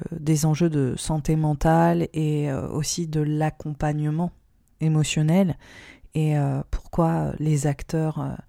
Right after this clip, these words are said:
et les actrices, euh, des arts divinatoires et des arts intuitifs, euh, sont à la fois invisibilisés, mais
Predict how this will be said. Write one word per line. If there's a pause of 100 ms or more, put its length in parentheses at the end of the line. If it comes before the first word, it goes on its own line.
(500)
et
les
actrices,
euh,
des
arts
divinatoires
et
des
arts
intuitifs,
euh,
sont
à
la
fois (300)
invisibilisés, (120)
mais